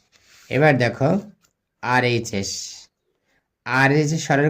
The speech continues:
করব, সরল করার মধ্যে এরকম চলতে প্রমাণিত লিখতে পারবো। দেখো, তাহলে আরএইচএস রাইট হ্যান্ড সাইড কি আছে, অঙ্কটি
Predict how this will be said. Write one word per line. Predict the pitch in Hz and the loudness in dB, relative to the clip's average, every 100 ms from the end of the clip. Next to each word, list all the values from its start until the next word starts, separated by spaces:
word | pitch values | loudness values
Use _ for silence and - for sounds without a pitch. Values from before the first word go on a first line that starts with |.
| 143 | 0
করব, | 147 156 185 - - _ _ _ _ - | 0 0 -2 -6 -20 _ _ _ _ -16
সরল | - 139 135 170 175 | -4 2 4 4 2
করার | 151 151 | 2 4
মধ্যে | 143 139 | 4 4
এরকম | 135 139 143 | 2 2 0
চলতে | 151 143 156 139 139 135 | 0 0 0 0 -2 -2
প্রমাণিত | 139 143 143 143 | -2 0 0 -2
লিখতে | 139 | -2
পারবো। | 143 143 185 - _ | -2 -2 -4 -8 _
দেখো, | 131 147 185 202 - _ _ _ _ _ _ _ _ _ _ _ _ _ _ _ _ _ _ - | -8 -4 -4 -6 -14 _ _ _ _ _ _ _ _ _ _ _ _ _ _ _ _ _ _ -8
তাহলে | 113 120 156 185 - - _ _ _ _ _ _ _ _ _ _ _ _ _ _ _ _ _ | -4 0 0 0 -6 -20 _ _ _ _ _ _ _ _ _ _ _ _ _ _ _ _ _
আরএইচএস | - 117 123 123 120 117 143 165 170 113 | -2 2 4 2 0 0 0 0 -2 0
রাইট | 110 113 117 113 | 2 2 0 -2
হ্যান্ড | 107 107 104 | -2 -2 -4
সাইড | - 104 110 135 131 - _ | -2 0 2 0 -4 -12 _
কি | - 107 | -6 -6
আছে, | 104 - 135 160 - _ _ _ _ _ _ _ _ _ _ _ _ _ _ _ _ _ _ _ _ _ _ _ _ - | -4 -2 -2 -4 -10 _ _ _ _ _ _ _ _ _ _ _ _ _ _ _ _ _ _ _ _ _ _ _ _ -18
অঙ্কটি | - 123 117 | -14 -12 -8